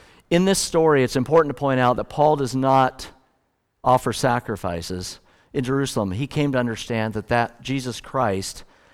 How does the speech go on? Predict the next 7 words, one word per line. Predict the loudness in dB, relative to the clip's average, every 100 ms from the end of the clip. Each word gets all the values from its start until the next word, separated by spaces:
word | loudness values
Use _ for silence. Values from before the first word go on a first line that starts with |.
| _
had | -4 -2
fulfilled | -4 -2 0 2
everything | 0 0 -4 -4 -4 -4
that | -6
those | -8 -4
sacrifices | -4 -4 -6 -4 -4 -2 -6 -8 -8
represented. | -4 -4 -4 -4 -4 -4 -8 -14